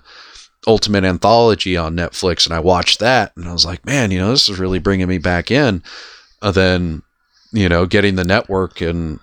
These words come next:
watching that, and then deciding to keep it to watch Survivor Series. And I asked my dad, I'm like, "Hey, you wanna watch this with me? 'Cause, you know, Goldberg's gonna be on it." And he's like, "Yeah,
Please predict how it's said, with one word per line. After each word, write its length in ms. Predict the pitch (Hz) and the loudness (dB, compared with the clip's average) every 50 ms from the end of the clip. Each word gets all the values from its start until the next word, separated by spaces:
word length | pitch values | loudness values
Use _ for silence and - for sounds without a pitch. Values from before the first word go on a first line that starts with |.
| _ - | _ 0
watching 400 | 98 95 95 - - 101 90 87 | 0 2 2 0 0 -2 -2 0
that, 320 | 87 95 110 120 113 92 | 0 2 4 4 4 4
and 80 | 92 85 | 2 2
then 180 | 92 90 87 80 | 2 0 0 0
deciding 480 | - 90 - - 98 101 95 98 92 80 | 0 0 0 0 0 -2 -4 -4 -4 -6
to 100 | 87 - | -6 -6
keep 320 | - - 127 131 - - | -4 -2 -2 0 0 0
it 180 | 95 85 82 - _ - - - - - _ _ _ _ _ _ - - | 0 0 -2 -4 _ -20 -20 -20 -20 -20 _ _ _ _ _ _ -4 0
to 100 | - 95 | 2 4
watch 320 | 98 98 98 - - - | 4 4 4 2 0 -2
Survivor 460 | - 87 85 85 95 120 131 110 101 87 | -2 -4 -2 0 2 2 4 4 2 2
Series. 400 | - - 90 87 87 90 85 85 | 0 0 -2 -2 -4 -4 -4 -4
And 80 | 85 87 | -4 -2
I 80 | 92 | 0
asked 400 | 95 98 95 92 - - - - - _ | 0 2 2 2 2 2 0 -2 -6 _
my 140 | - 87 85 82 | -10 -8 -4 0
dad, 180 | 95 131 151 113 | 2 2 2 2
I'm 60 | - | 0
like, 160 | 90 92 95 | 0 0 0
"Hey, 120 | 113 147 | 0 2
you 80 | 135 104 | 2 2
wanna 160 | 98 101 92 87 | 2 2 2 4
watch 300 | 90 107 117 - - - | 4 2 2 2 0 -2
this 140 | 123 - - | -2 0 0
with 200 | 117 117 - - | 0 0 0 0
me? 160 | 131 143 147 123 | -2 -2 -2 -2
'Cause, 340 | - 92 82 80 80 - 85 | -2 -2 -2 -2 -4 -4 -4
you 100 | 87 90 | -2 -2
know, 100 | 90 95 | -2 0
Goldberg's 500 | 87 92 120 151 131 101 87 80 - - | 2 2 2 2 2 0 -2 -2 -2 -4
gonna 120 | 90 78 | -4 -4
be 120 | 71 85 82 | -4 -4 -2
on 240 | 80 85 85 85 87 | -2 -2 -2 -2 -2
it." 60 | 87 | -4
And 100 | 71 69 | -6 -6
he's 140 | 76 80 87 | -6 -4 -4
like, 220 | 95 98 92 - | -2 -2 0 2
"Yeah, 280 | - 208 233 165 98 | 2 4 4 2 0